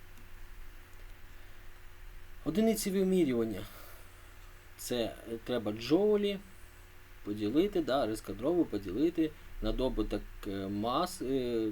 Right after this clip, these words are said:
ну, маси, мається на увазі кілограми, да, на градуси Цельсія. На добуток кілограмів і градусів Цельсія. Будь ласка, с-, оце треба собі записати в конспект.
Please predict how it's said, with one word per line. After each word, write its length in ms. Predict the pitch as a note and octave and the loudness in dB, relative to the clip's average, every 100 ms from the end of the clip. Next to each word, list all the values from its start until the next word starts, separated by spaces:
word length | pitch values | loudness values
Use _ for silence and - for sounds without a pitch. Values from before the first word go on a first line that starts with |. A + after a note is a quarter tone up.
| A#2 | 0
ну, 140 | D#3+ | 0
маси, 500 | G#2+ A2 D#3 - E3+ | 0 0 0 0 0
мається 340 | D#3+ D#3 D3 C#3+ | 2 2 0 0
на 60 | |
увазі 280 | C3+ B2+ A#2+ | 0 0 -2
кілограми, 680 | - A#2+ A#2 C3 F3+ G3+ F#3+ | -2 -2 0 -2 -2 -4 -2
да, 200 | C#3 E3+ - - - - A2 | -2 -2 -4 -16 -18 -12 -4
на 360 | A2 D3 F3 - | 0 0 -2 -8
градуси 600 | A2+ G#2+ A2+ B2 - C3 - - | 0 0 0 -4 -6 -8 -10 -14
Цельсія. 460 | - G#2+ G2 - - - - - - - - - - - | -4 -2 -4 -8 -14 -16 -18 -20 -18 -18 -18 -18 -20 -14
На 120 | G#2+ | -10
добуток 420 | A2 A#2 G#2 G2 F#2+ | -2 -2 -2 -6 -8
кілограмів 580 | G2 G2 C#3+ E3+ D3+ - | -6 -4 -2 0 -2 -4
і 60 | G#2 | -8
градусів 540 | G#2+ F#2+ G#2+ - G#2+ | -6 -6 -8 -10 -12
Цельсія. 460 | G2+ G2 F#2 - - - - - - - - - - - - - - | -10 -8 -8 -12 -18 -20 -20 -20 -20 -20 -20 -20 -20 -20 -20 -18 -14
Будь 140 | F#2+ | 0
ласка, 300 | A#2 D#3 - | 0 0 -4
с-, 200 | - - | -6 -8
оце 260 | G2+ A#2+ C3+ | -6 -4 -4
треба 300 | A2 A2+ G#2 | -4 -4 -4
собі 260 | F#2+ G#2 | -6 -6
записати 500 | G2+ F#2+ F#2 G2+ G#2 | -6 -8 -8 -8 -8
в 60 | G2 | -10
конспект. 420 | G2 F#2+ - | -10 -10 -10